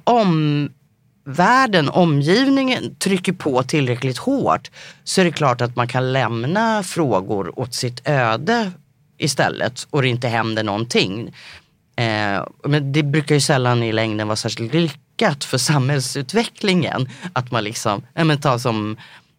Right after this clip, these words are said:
bostadspolitiken har ju liksom alla partier och regeringar tyckt på något sätt det är för jobbigt för att ta i på riktigt, och man tycker väldigt olika. Framförallt så att det finns så mycket målkonflikter.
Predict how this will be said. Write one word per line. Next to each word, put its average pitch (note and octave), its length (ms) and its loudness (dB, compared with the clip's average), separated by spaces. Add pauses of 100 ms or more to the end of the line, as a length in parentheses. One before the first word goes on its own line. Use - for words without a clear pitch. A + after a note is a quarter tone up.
(120)
bostadspolitiken C3 1200 -2
har A#2 160 4
ju A2+ 180 0
liksom G2+ 340 -2
alla B2+ 560 2 (240)
partier G2 540 -2
och G#2+ 120 -2
regeringar G2+ 560 -4
tyckt - 500 -10 (100)
på A2 80 -8
något F#2+ 100 -4
sätt G2+ 200 -4
det - 80 -6
är - 20 -10
för A#2 120 -6
jobbigt G#2 440 -6
för - 220 -6
att G#2+ 100 -6
ta G2+ 260 0
i G#2 360 -6 (580)
på B2 80 0
riktigt, - 800 -6
och B2 120 0
man G2+ 120 0
tycker A2 260 -6
väldigt F#2+ 280 -4
olika. G#2+ 320 -8 (160)
Framförallt C#3+ 440 0
så F2 360 0
att B2 160 -6
det B2 80 -2
finns A#2+ 200 -2
så A2 80 -4
mycket G2+ 180 -6
målkonflikter. A#2 1080 -4